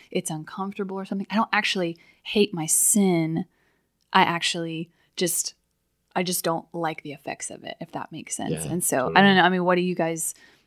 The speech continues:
Speaker 1: do you see that, like, in your own lives, or what do y'all think about that aspect of, like, hating your sin and, I don't know, like, what that looks like?
Speaker 2: Yeah, uh, it's just, like, when you were talking reminds me, like, the fake repentance. Um,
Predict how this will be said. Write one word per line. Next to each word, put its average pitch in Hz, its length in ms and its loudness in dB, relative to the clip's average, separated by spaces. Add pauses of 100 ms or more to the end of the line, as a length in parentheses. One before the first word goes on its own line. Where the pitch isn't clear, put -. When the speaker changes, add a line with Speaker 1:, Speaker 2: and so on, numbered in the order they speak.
Speaker 1:
do 185 60 -2
you 185 80 2
see 180 220 0
that, 165 320 6
like, 156 240 2
in 165 100 0
your 160 140 2
own 180 160 6
lives, 180 200 2
or 165 80 -4
what 165 100 -2
do 170 60 -2
y'all 165 120 -2
think 170 240 -2
about - 340 4 (240)
that - 160 2
aspect - 400 2
of, - 140 -4
like, - 300 -4 (260)
hating 175 420 6
your 156 140 0
sin 156 600 0
and, 151 380 -4
I 170 60 -6
don't 160 120 0
know, - 120 -4
like, - 180 -10
what 175 120 -14
that - 140 -18
looks - 240 -12
like? - 280 -18 (420)
Speaker 2:
Yeah, 76 500 4
uh, 80 400 0
it's 85 280 4
just, 85 160 0
like, 82 140 4
when 82 100 0
you 78 80 0
were 73 40 -2
talking 73 380 -2
reminds 71 380 -2
me, 76 200 -2
like, 73 200 -4
the 73 300 -2
fake 78 520 -4
repentance. 78 880 -4 (640)
Um, 69 600 -2